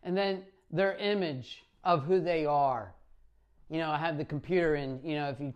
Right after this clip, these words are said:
compute, if you program a computer, trash in,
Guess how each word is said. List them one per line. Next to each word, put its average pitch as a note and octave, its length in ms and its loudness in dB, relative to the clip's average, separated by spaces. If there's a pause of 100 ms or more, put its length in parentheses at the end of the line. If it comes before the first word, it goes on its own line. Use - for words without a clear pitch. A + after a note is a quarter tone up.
compute, E3+ 540 0
if D3+ 160 -12
you D3+ 100 -2
program E3 520 0
a C#3+ 40 -2
computer, C#3+ 640 -2 (340)
trash E3+ 460 2
in, D#3 340 -2